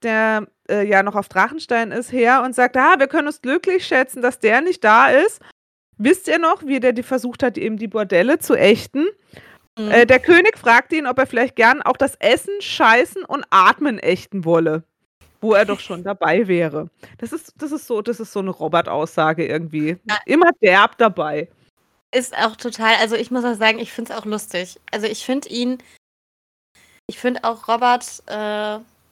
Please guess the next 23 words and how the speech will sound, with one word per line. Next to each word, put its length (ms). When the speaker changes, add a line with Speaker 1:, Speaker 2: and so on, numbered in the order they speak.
Speaker 2:
ich 120
find 140
ihn 100
einfach 460
witzig. 580
Also 160
so, 220
der 260
hat 180
immer 160
einfach 280
gute 260
Sprüche 440
drauf. 400
Die 40
gehen 180
nat-, 180
die 80
sind 120
natürlich 280
sehr 200
derb, 460
ne? 240